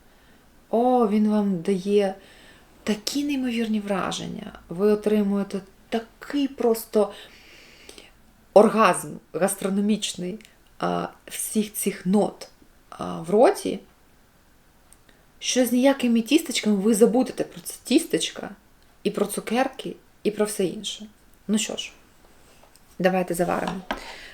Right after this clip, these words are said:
А, я заварюю в чайничку весінському. А, спочатку, е, спочатку нагрію, бо шен, він має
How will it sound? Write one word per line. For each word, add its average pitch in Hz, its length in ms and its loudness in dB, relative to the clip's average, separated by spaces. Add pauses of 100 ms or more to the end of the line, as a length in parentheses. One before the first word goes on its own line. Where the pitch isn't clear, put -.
(200)
А, 185 540 2 (1040)
я 214 240 10
заварюю 190 420 6
в - 60 -10
чайничку 277 540 2
весінському. 254 680 2 (880)
А, 185 260 6
спочатку, 214 720 4 (440)
е, 202 260 2
спочатку - 520 0
нагрію, 202 560 0 (520)
бо 196 220 10
шен, 240 540 2 (1160)
він 190 240 2
має 185 440 0